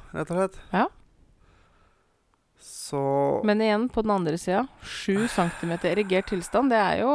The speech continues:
Speaker 1: Jo, jo,
Speaker 2: ikke
Speaker 1: men
Speaker 2: store greiene, da.
Speaker 1: da får den i minste brukten, da.
Speaker 2: Ja.
Speaker 1: For problemet med en førti centimeter, altså,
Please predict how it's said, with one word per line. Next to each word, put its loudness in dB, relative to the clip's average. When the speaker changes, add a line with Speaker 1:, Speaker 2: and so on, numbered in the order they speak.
Speaker 1:
Jo, 2
jo, 8
Speaker 2:
ikke 2
Speaker 1:
men 4
Speaker 2:
store 4
greiene, 0
da. -2
Speaker 1:
da 6
får 0
den 0
i 0
minste -4
brukten, -4
da. -10
Speaker 2:
Ja. -2
Speaker 1:
For -14
problemet 0
med -2
en -6
førti -4
centimeter, -2
altså, 0